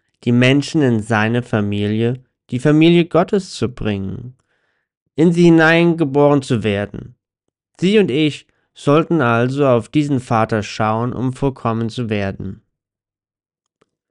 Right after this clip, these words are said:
Und wir haben hier einen weiteren kurzen Artikel,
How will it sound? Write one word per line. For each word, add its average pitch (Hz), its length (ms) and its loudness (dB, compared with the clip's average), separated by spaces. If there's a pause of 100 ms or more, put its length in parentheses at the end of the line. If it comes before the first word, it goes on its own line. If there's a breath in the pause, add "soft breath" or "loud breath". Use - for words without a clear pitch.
(720)
Und 131 120 -2
wir 135 120 4
haben 139 280 4
hier 117 280 2
einen 104 260 -2
weiteren 110 460 -2
kurzen 131 400 -4
Artikel, 135 580 -4